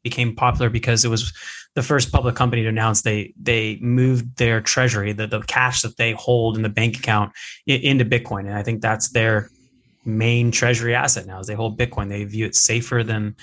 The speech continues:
than the U S dollar. And his, one of his arguments when people ask him, "Well, why aren't you also buying eth?" And I think his point is simply that as a C E O of a publicly traded company, it's the only one he feels that he can legally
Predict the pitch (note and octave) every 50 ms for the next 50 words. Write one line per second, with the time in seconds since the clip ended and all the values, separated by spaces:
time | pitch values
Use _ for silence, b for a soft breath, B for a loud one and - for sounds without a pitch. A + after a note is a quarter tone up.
0 | B B B B B B - C3+ B2+ A#2+ A2+ A2+ A#2+ A#2 G#2+ - - A#2+ A2+ A#2
1 | A#2 A2 G2+ G2 - A2+ B2+ A#2+ A2+ G#2 E3 F#3 G#3 F#3 - - B B B B
2 | B B B B _ G#3 A#3 A3 E3+ F#3+ F3+ C#3 D3 C#3 C#3 D3 C3 A#2 A#2+ G#2+
3 | - C#3+ C#3 B2 A#2 A2+ B2 B2 - C3 A#2+ A2+ G#2+ A2 A2+ B2 D3 E3 E3+ D#3
4 | - - C3 A2+ - A#2+ B2+ B2+ - - B2+ A#2+ A2 G#2+ A2+ A2 A2+ G#2 G2+ G#2
5 | - A#2 C3 B2 G#2 G2+ - - - - - - - - - - - - - C3
6 | C3 B2+ B2+ B2+ B2 A#2+ A#2+ B2+ B2+ - - - B2+ B2 - - G#3 A3 A3 -
7 | - - _ _ _ - - - F3 F3+ F3 - - _ - - G3+ - F3 C#3
8 | A#2+ - - - E3 C#3+ D#3 C#3 B2 B2+ B2 A#2 A#2 - _ b b b b b
9 | b - - C#3+ D3 D3 D3 C#3+ C3 - - - E3 - - - F#3+ F3+ F3+ E3+
10 | C#3 C#3 B2+ - D3+ C#3+ D3+ C3 C3+ B2+ B2+ - C3+ B2 A#2 - - D3+ E3 D#3+
11 | C#3 B2 A#2 G#2 - C3+ A#2+ - - D3 - - F3+ F#3+ E3 C#3 C#3+ C3 B2 C#3
12 | C#3+ C3+ B2+ - - C3+ B2+ B2+ B2 A2 G#2+ B2+ - - D3 - B2 A2 G#2+ G#2
13 | A2+ A#2+ B2 A#2+ B2 A2+ G#2+ G#2 G2+ G2 G2+ -